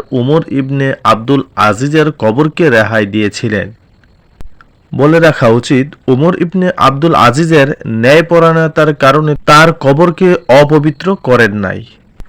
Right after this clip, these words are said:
কথিত আছে, তিনি প্রায় আড়াই লাখ মানুষ হত্যা করেছিলেন। তার এই ভয়ঙ্কর আচরণের জন্য মাঝে মধ্যে তার কিছু অনুসারী দ্বিমত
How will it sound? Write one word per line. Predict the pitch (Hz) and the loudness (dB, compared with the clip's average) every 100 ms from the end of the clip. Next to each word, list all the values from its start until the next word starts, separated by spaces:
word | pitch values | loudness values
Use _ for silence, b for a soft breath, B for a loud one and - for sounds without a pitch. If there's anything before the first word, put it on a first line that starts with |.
| _ _ _ _ _ _ _ _ _ _ _ _ _ b b b b b b b b b b _ | _ _ _ _ _ _ _ _ _ _ _ _ _ b b b b b b b b b b _
কথিত | 151 143 165 214 | 0 0 0 2
আছে, | 190 139 - 175 | 4 4 2 -4
তিনি | - 170 165 | -4 -4 -2
প্রায় | 151 156 151 - | -2 0 0 0
আড়াই | 113 131 160 | 0 4 4
লাখ | 151 151 135 - | 4 2 0 -4
মানুষ | 131 127 127 123 | -2 -2 -2 -6
হত্যা | - 127 123 - 120 | -6 -6 -4 -2 -2
করেছিলেন। | 113 104 - 104 95 120 127 _ b b b b b - | -2 -4 -4 -10 -10 -14 -20 _ b b b b b 0
তার | 139 147 | 2 2
এই | 151 143 | 2 2
ভয়ঙ্কর | 113 131 147 147 147 156 151 - | 2 2 2 0 0 -2 -2 -2
আচরণের | 113 151 147 147 147 131 | -2 0 0 0 -2 0
জন্য | 135 131 131 | -2 0 -4
মাঝে | 120 104 110 131 | -2 0 0 0
মধ্যে | 147 147 127 131 - - | -2 -2 -2 -4 -4 -2
তার | 135 156 165 | 0 2 0
কিছু | - 160 180 | -4 -4 -2
অনুসারী | 127 135 165 175 170 156 | 0 0 0 0 0 0
দ্বিমত | 135 143 175 | 0 0 -2